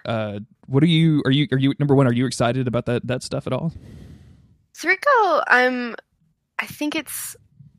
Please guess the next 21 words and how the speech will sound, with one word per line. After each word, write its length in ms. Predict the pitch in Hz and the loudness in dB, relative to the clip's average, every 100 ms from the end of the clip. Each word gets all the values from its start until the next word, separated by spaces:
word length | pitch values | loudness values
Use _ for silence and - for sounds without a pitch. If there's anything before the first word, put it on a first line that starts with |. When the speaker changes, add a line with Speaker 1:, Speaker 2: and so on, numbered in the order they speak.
| _ - | _ 2
Speaker 2:
I'm 180 | - - | 2 4
interested 460 | - 294 370 - 277 | -2 -2 -2 -2 0
in 100 | 220 | 0
it 120 | - | 0
because 260 | 226 220 208 | -6 -10 -10
it's 140 | - | -8
gonna, 260 | 233 220 202 | -4 -4 -4
I 60 | 208 | -6
think 160 | 262 | -6
it's 100 | 330 | -4
gonna 180 | 285 247 | -4 -4
be, 400 | 220 202 190 - _ | -4 -4 -6 -10 _
what 200 | 277 277 | -4 -2
is 100 | 214 | -2
it? 100 | - | -4
They 100 | 185 | -2
said 160 | 208 | 0
it's 100 | 202 | -2
gonna 180 | - 214 | -4 -6
be, 160 | 202 190 | -4 2
like, 380 | 175 170 - | 4 4 0